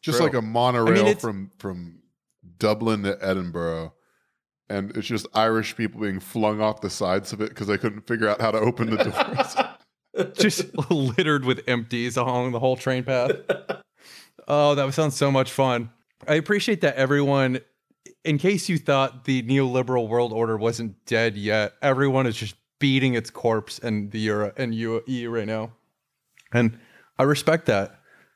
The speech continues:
Speaker 2: Keep on keeping on, guys. Uh, hopefully this
Speaker 3: Yeah.
Speaker 2: results in Corbyn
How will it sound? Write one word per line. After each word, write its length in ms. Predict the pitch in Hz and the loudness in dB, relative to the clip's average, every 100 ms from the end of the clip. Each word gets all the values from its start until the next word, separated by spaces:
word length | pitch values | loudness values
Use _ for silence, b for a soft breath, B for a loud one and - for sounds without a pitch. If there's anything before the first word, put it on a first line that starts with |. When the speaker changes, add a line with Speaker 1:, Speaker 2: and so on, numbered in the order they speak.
| b | b
Speaker 2:
Keep 180 | - 143 | 0 2
on 140 | 160 160 | 2 2
keeping 240 | 160 139 | 2 4
on, 160 | 135 117 | 4 4
guys. 340 | 113 123 - 170 _ _ b b b | 4 2 -2 -12 _ _ b b b
Uh, 220 | 131 127 120 | 0 2 2
hopefully 400 | 208 - 302 214 | 0 2 -2 2
this 160 | 170 | 2
Speaker 3:
Yeah. 80 | 170 | 2
Speaker 2:
results 300 | 131 139 127 | 2 2 0
in 100 | 117 | -4
Corbyn 580 | - 131 117 110 104 | 0 0 2 0 -2